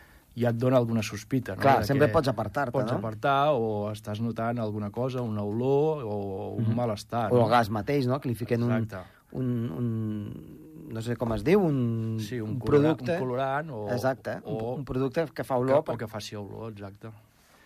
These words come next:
Speaker 1: En aquest cas no hi ha ni cap tipus de colorant ni, ni que faci olor ni cap tipus de, d'alerta, no? Que ens pugui,
Speaker 2: Mhm.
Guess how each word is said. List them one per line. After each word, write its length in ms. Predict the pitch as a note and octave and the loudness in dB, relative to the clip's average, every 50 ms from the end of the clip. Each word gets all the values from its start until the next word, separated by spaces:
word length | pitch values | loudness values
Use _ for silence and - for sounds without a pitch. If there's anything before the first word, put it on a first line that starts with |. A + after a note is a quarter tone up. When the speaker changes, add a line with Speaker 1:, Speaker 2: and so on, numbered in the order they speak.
| _ _ _ _ - | _ _ _ _ -8
Speaker 1:
En 100 | A#2 A2+ | -8 -6
aquest 260 | A2 A2 B2 A#2 - | -6 -6 -8 -8 -4
cas 280 | - C#3 C#3 D3+ D3+ | -2 -2 0 0 -2
no 120 | C#3+ C3 B2+ | -2 -4 -2
hi 100 | B2 B2 | -2 -2
ha 100 | A#2+ A#2 | -2 -2
ni 580 | A#2 A2+ A2+ A2 A2 G#2+ G#2+ G#2+ G#2 G#2 G2+ G2+ | -2 -2 -4 -4 -4 -6 -6 -6 -8 -10 -10 -10
cap 180 | - A2+ G#2+ - | -8 -10 -10 -8
tipus 400 | - A#2+ G#2+ G#2+ A#2 A#2+ A#2 G#2+ | -8 -10 -8 -6 -6 -8 -6 -6
de 400 | G#2 A2+ G#2+ G#2 G2+ G2+ G2+ G2+ - | -6 -6 -4 -4 -4 -4 -6 -8 -10
colorant 560 | - A2+ G#2+ G#2+ A2 A2+ A#2 B2 B2+ C3+ C#3 C3+ | -8 -6 -4 -4 -2 -2 0 0 0 0 0 -2
ni, 680 | B2 A2+ A2+ A2 G#2+ G#2+ G#2 G2+ G#2 G2+ G2+ G2+ G2 - _ - - - - _ _ - | -2 -2 -2 -2 -2 -4 -4 -4 -6 -6 -8 -8 -10 -12 _ -20 -20 -20 -20 _ _ -12
ni 160 | G2+ G2+ G#2 | -10 -10 -8
que 100 | G#2 A2 | -8 -8
faci 380 | G2+ - A2+ A2+ G#2+ - - A2 | -6 -4 -4 -4 -4 -4 -4 -4
olor 480 | A2 A2 A2+ C3 C#3 C#3+ D3+ E3 D#3+ | -2 -2 0 2 2 2 2 2 0
ni 200 | D3 B2 A2 G#2+ G#2 | -2 -2 -4 -4 -4
cap 200 | G#2+ A2 G#2+ G#2+ | -4 -6 -8 -6
tipus 380 | - - G#2+ G#2+ - A2+ G#2+ G#2 | -6 -8 -6 -6 -6 -6 -6 -4
de, 160 | A2 A2 G#2+ G2+ G2 G2 F#2+ F#2 F#2 - - - - _ _ _ _ _ _ _ _ _ _ _ _ _ _ _ | -2 -2 0 0 -2 -4 -6 -6 -10 -12 -16 -20 -20 _ _ _ _ _ _ _ _ _ _ _ _ _ _ _
d'alerta, 500 | - A2 G#2+ G#2+ A2+ A#2 A#2 G#2 G#2+ F#2+ | -6 -4 -2 0 2 2 0 0 -2 -6
no? 140 | G2 G#2+ A2 | -6 -6 -4
Que 60 | A2+ | -4
ens 100 | G#2+ G#2 - | -6 -8 -8
pugui, 340 | - G#2+ G#2 G#2+ A2 G#2+ | -8 -6 -4 -2 -2 2
Speaker 2:
Mhm. 360 | A2 A#2+ G#2 G#2 A2+ - - | 2 2 2 2 2 0 -2